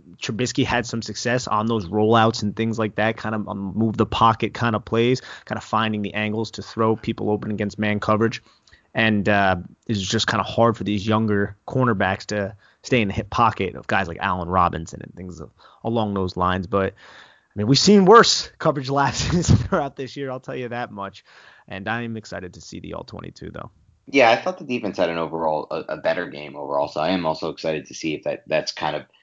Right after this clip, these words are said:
Speaker 2: confirmed on the All-twenty-two, and you wanna see some progress there.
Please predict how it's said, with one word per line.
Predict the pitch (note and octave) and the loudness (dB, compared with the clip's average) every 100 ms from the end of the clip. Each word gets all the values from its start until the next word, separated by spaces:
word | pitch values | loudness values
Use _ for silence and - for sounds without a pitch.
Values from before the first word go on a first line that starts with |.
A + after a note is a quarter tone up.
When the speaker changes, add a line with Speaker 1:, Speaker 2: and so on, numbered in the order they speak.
| _ | _
Speaker 2:
confirmed | - D#2+ F#2 F2+ F#2+ | -12 -4 -4 0 2
on | |
the | F#2+ | 4
All-twenty-two, | F#2+ G2 G2+ G2+ G2 G#2+ | 2 2 0 -2 0 -2
and | E2 | -2
you | D#2+ | -2
wanna | F#2 F2+ | -2 -2
see | - D#2+ | -2 -8
some | C#2+ | -8
progress | C2 C#2 C#2+ - - | -10 -10 -10 -14 -10
there. | D2+ D2+ | -8 -6